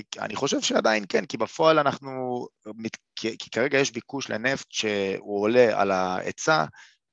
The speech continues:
לכן נראה את זה, לטווח הקצר עולה. בפועל, אה, אתה תראה, אתה תגלה ש-, אה, רכבים הם אמנם חלק מאוד גדול מהביקוש לנפט, אבל הדבר שבעיקר משפיע <clears throat> על, אה, על הביקוש לנפט, זה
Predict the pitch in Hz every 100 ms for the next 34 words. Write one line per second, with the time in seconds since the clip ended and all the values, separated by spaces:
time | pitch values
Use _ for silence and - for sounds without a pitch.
0 | _ 104 - 123 117 117 117 104 104 -
1 | - 101 135 131 123 110 - 131 117 110
2 | 101 98 - - _ _ _ _ - 143
3 | 131 123 107 104 110 107 110 117 120 104
4 | 107 107 113 131 - 113 101 - _ _
5 | 95 95 95 95 92 _ _ _ _ 110
6 | 117 110 117 147 123 117 131 127 113 _
7 | _ - _ _ _ _ - 147 135 135
8 | 123 117 131 127 117 107 104 - 139 120
9 | 127 120 - 95 101 107 101 95 101 127
10 | 123 110 104 98 - 120 110 107 - -
11 | 113 101 _ - - 170 147 107 _ -
12 | - 110 104 101 98 95 92 92 - -
13 | _ _ _ _ 101 95 120 - 110 123
14 | - 104 98